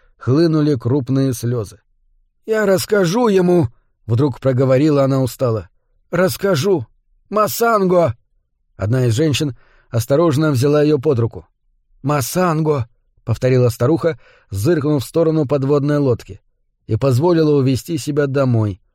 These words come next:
Она жила на берегу гавани неподалеку, двигаясь как сомнамбула.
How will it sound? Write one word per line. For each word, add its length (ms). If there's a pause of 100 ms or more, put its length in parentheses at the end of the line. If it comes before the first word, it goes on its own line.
(200)
Она 180
жила 280
на 100
берегу 300
гавани 400
неподалеку, 640 (420)
двигаясь 540
как 180
сомнамбула. 720